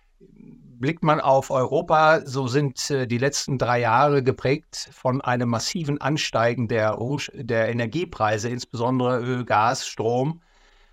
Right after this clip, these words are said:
Und, äh, das, äh, kann man natürlich nicht zunächst mal auf Russland schieben, denn, äh, die Russen haben ja oder hätten, äh, weiterhin ihre vertraglichen Verpflichtungen erfüllt.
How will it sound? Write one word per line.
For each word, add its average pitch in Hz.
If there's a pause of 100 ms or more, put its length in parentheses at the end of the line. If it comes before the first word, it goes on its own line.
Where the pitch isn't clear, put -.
Und, 123
äh, 120 (160)
das, -
äh, 190
kann 139
man 143
natürlich 135
nicht 143
zunächst 139
mal 131
auf 127
Russland 113
schieben, 135
denn, 127
äh, 127 (400)
die 127
Russen 135
haben 131
ja 131 (840)
oder 107
hätten, 131
äh, 113
weiterhin 139
ihre 127
vertraglichen 131
Verpflichtungen 131
erfüllt. 143